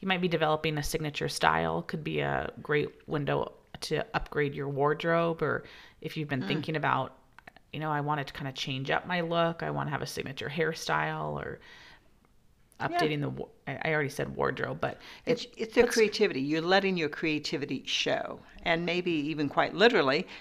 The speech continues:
Speaker 2: you may be interested in children,
Speaker 1: True.
Speaker 2: taking, putting more focus on children, having children,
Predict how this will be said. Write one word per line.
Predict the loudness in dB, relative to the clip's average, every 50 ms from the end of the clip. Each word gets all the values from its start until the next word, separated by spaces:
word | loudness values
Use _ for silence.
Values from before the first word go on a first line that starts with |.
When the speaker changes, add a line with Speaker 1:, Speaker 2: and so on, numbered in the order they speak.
| -12 -8
Speaker 2:
you | -4 0
may | 2 2 2 2
be | 2 2 2
interested | 2 0 -2 -4 -4 -4 -4
in | -2
children, | 2 4 6 6 4 4 0 -4 -8 -10 -12 -18 -20 _ -20 -20 _ _ -14 -6
Speaker 1:
True. | -2 -2 0
Speaker 2:
taking, | 0 0 -2 -2 -2 -6 -4 -2
putting | 0 0 0
more | 0 0 0
focus | 2 2 2 2 4 2 0 0
on | 0 0 0
children, | 0 0 0 2 2 2 0 -2 -2
having | 0 0 0 2 0 -2 -4
children, | -6 -6 -4 -4 -4 -2 -2 -2 -2 -2 -2